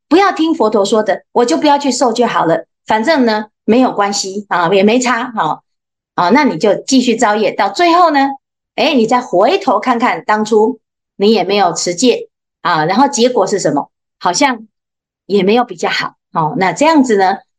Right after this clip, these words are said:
我们就比较能够了解了啊。你要自我比较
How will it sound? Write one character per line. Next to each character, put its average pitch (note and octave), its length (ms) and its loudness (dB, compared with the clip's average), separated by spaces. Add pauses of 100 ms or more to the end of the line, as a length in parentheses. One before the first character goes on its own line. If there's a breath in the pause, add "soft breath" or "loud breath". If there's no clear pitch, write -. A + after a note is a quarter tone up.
我 F3+ 100 -4
们 E3 120 -2
就 D#3+ 120 0
比 D#3+ 160 -6
较 G#3+ 240 2
能 E3 100 -6
够 G#3 120 0
了 F3+ 340 0
解 A3 240 -2
了 C3+ 200 -6
啊。 F3 140 -2
你 F#3+ 80 2
要 D4+ 120 2
自 - 180 0
我 B3 140 2
比 A#3+ 180 -8
较 B3+ 240 0